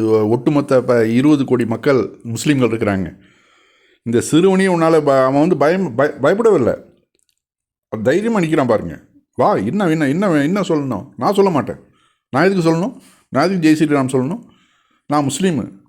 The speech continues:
நீ வேணா சொல்லிக்க, நீ, நான், எனக்கு சொல்லணும்னு அவசியமே இல்லை"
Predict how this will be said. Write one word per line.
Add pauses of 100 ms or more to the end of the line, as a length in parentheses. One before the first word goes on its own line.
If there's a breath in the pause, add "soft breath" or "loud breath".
நீ
வேணா
சொல்லிக்க, (240)
நீ,
நான்,
எனக்கு
சொல்லணும்னு
அவசியமே
இல்லை"